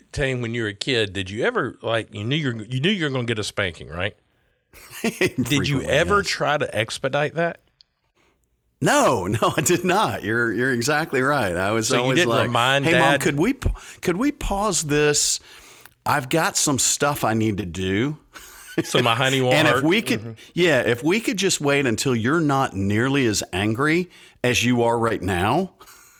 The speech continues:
Speaker 1: Or, or
Speaker 2: <laughs> I
Speaker 1: wait
Speaker 2: would
Speaker 1: till
Speaker 2: re-
Speaker 1: your dad gets home. That was the worst. And you didn't,
Speaker 2: I didn't
Speaker 1: when
Speaker 2: like
Speaker 1: Dad got
Speaker 2: that.
Speaker 1: home, you didn't go like,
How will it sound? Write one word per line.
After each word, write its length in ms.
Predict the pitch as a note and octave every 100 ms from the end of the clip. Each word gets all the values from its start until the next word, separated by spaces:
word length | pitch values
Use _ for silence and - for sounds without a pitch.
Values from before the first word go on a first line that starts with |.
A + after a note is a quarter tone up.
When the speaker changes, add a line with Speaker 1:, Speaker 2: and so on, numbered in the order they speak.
| _ - -
Speaker 1:
Or, 200 | - C#3+
or 40 | C#3
Speaker 2:
<laughs> 240 | D3+ D3
I 60 | D3
Speaker 1:
wait 140 | -
Speaker 2:
would 80 | -
Speaker 1:
till 100 | -
Speaker 2:
re- 60 | B2+
Speaker 1:
your 60 |
dad 320 | A#2 G2+ A#2 C3+
gets 240 | D3 -
home. 240 | D#3 D#3+
That 160 | A#2 A2+
was 140 | F#2+
the 100 | G#2
worst. 400 | F#2+ G#2+ F#2 -
And 120 | A2+ C3+
you 80 |
didn't, 200 | G3 B3
Speaker 2:
I 20 | C#3
didn't 100 | C#3
Speaker 1:
when 80 | B2
Speaker 2:
like 40 |
Speaker 1:
Dad 200 | C#3+ F#3+
got 100 | E3
Speaker 2:
that. 60 | C3+
Speaker 1:
home, 200 | C#3+ B2+
you 60 |
didn't 240 | B2+ F3 C#3+
go 160 | D3
like, 260 | B2+ A#2